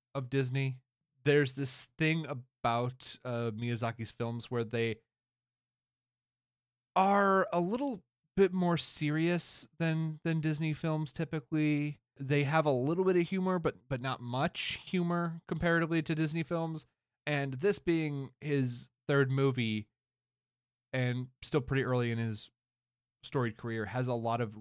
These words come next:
really good comedic moments in there. Essentially, to, to break it down,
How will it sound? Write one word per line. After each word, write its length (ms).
really 300
good 320
comedic 340
moments 400
in 100
there. 240
Essentially, 500
to, 100
to 160
break 180
it 80
down, 320